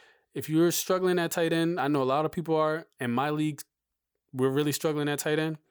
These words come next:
But Dalton Schultz is a guy I really, really like. And, um, speaking of tight end, just crossed my mind. Jonnu Smith, I, I brought him up last week.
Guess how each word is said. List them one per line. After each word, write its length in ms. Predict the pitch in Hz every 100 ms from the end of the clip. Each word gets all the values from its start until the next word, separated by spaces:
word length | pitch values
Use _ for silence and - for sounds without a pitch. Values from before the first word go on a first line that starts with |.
| -
But 140 | 147 123
Dalton 260 | 147 190
Schultz 300 | 160 - 165
is 220 | 127 - -
a 80 | 139
guy 260 | 127 135 135
I 140 | 127
really, 320 | 120 123 143
really 240 | 143 143 135
like. 320 | 127 110 - _ - - _ _ _
And, 200 | - 123
um, 380 | 117 113 110 110 -
speaking 280 | - 247 185
of 80 |
tight 200 | 139 123
end, 160 | 117 113
just 240 | 143 - - _ -
crossed 200 | 143 -
my 80 |
mind. 320 | 120 127 123 113
Jonnu 300 | 143 180 170
Smith, 280 | 190 143
I, 100 | 127 139
I 80 | 139
brought 240 | 143 175 165
him 100 | 160
up 140 | 135
last 240 | 139 139
week. 240 | 131 117